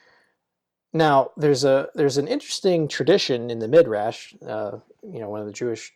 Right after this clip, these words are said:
uh, traditional writings, that, uh,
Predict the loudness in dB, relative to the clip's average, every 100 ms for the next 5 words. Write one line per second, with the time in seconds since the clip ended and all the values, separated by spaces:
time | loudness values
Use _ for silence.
0 | _ _ -12 -12 -8 -6 -6 -6 -8 -6
1 | -6 -8 -10 -14 _ _ _ _ _ -4
2 | 0 0 -2 0 0 0